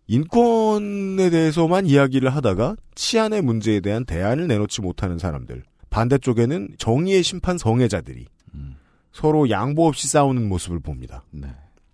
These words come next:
Speaker 1: 서울시의 청년수당 문제가 불거지면서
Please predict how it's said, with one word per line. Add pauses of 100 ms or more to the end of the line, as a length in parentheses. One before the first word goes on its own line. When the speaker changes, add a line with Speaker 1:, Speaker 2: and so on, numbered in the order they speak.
(260)
Speaker 1:
서울시의
청년수당
문제가
불거지면서